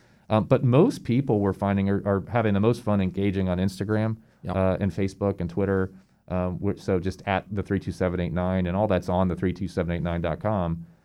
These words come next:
Speaker 1: uh, which for people who don't know, that's the zip, one of the zip codes of, of Winter Park, really the core central business di-, district. So.
Speaker 2: Love it. So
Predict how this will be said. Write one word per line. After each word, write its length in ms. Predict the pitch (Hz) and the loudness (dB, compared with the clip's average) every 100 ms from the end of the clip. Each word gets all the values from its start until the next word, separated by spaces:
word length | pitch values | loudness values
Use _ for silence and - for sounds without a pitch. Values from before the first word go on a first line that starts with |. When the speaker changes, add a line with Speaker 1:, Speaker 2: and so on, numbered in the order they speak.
| _ - | _ -2
Speaker 1:
uh, 160 | 95 | 2
which 180 | 92 92 | 2 0
for 80 | 95 | 0
people 180 | 104 95 | 2 4
who 60 | |
don't 200 | 90 85 | 2 2
know, 140 | 85 92 | 2 2
that's 220 | 85 85 | 0 -2
the 100 | 95 | -4
zip, 300 | 85 92 - - | -2 -2 -4 -8
one 260 | 104 123 | 0 2
of 60 | 104 | 2
the 60 | |
zip 240 | 92 98 - | 2 -2 0
codes 340 | 95 87 85 | 0 0 0
of, 260 | 87 85 85 | -2 -2 -4
of 160 | 90 87 | -6 -4
Winter 180 | 87 | -4
Park, 260 | 82 90 82 | -2 -2 -2
really 180 | 90 90 | -2 -4
the 80 | 82 | -4
core 260 | - 90 85 | -4 -4 -4
central 300 | 92 82 80 | -4 -6 -4
business 340 | 85 82 78 | -4 -4 -8
di-, 120 | - 76 - | -10 -14 -8
district. 480 | 92 - 71 71 - | -8 -6 -8 -12 -10
So. 240 | - 73 - _ - | -8 -8 -10 _ -10
Speaker 2:
Love 240 | 98 107 | -6 -6
it. 120 | - - _ _ - - | -8 -12 _ _ -20 2
So 560 | 147 127 117 110 117 | 6 8 8 6 2